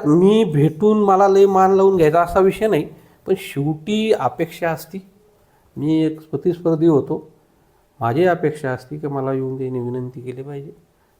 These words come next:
नाही केल्यामुळं मी पार्टीच्या भूमिकेतच पार्टी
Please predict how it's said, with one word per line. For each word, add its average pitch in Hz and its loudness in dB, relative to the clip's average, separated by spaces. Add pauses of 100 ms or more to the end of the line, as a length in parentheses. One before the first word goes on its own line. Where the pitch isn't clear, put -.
(100)
नाही 196 2
केल्यामुळं 135 -4 (1000)
मी 143 -4
पार्टीच्या 143 -4
भूमिकेतच 143 -6
पार्टी 120 -8